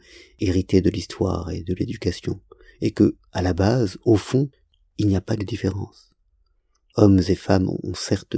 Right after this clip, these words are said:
des physiques différents, des, des fonctions physiologiques différentes, mais au-delà de ça, rien. Leur psychologie serait fondamentalement la même, leur manière de penser, leur utilisation de leur cerveau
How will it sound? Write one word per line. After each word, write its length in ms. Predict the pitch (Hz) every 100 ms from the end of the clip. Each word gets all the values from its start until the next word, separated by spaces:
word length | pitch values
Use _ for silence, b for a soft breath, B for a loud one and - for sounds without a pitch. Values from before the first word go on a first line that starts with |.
| - -
des 200 | - -
physiques 640 | - - 95 120 123 -
différents, 580 | - 107 - 113 127 160
des, 220 | 123 104 B B B B B -
des 120 | -
fonctions 680 | - - 113 - - 131 131
physiologiques 960 | - - 123 107 104 104 95 123 - -
différentes, 640 | 127 98 90 92 107 147 -
mais 120 | 120 -
au-delà 380 | 120 113 101 135
de 120 | 113
ça, 340 | 98 117 156 _ _ _ _ _ _
rien. 340 | 120 98 85 - _ _ _ _ _ _ _ _ _ _ _ _ -
Leur 180 | - - -
psychologie 760 | - - 117 98 90 95 120 _ _ _ _ _
serait 460 | - - 85 90 107
fondamentalement 880 | - 107 101 92 87 87 87 90 92 -
la 140 | 92
même, 340 | 85 90 110 104 b b b b b
leur 260 | - 85 -
manière 480 | 90 85 101 101 107
de 80 | 95
penser, 560 | - 87 - - 87
leur 320 | 101 87 85 - -
utilisation 800 | 107 - 101 92 90 - 104
de 80 | 110
leur 220 | 87 82
cerveau 440 | - - 85 107